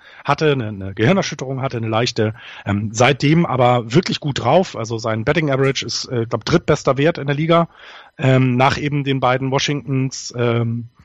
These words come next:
nach, ähm, das, das, das kann sich sehen lassen, auch, ähm, was man immer nie unterschätzen darf, Brandon Belt hat schon siebenundzwanzig Walks. Ähm, das ist echt viel.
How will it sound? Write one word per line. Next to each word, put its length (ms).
nach, 260
ähm, 540
das, 200
das, 180
das 220
kann 200
sich 240
sehen 240
lassen, 300
auch, 340
ähm, 300
was 160
man 200
immer 240
nie 120
unterschätzen 540
darf, 260
Brandon 340
Belt 280
hat 100
schon 160
siebenundzwanzig 640
Walks. 440
Ähm, 360
das 180
ist 300
echt 260
viel. 400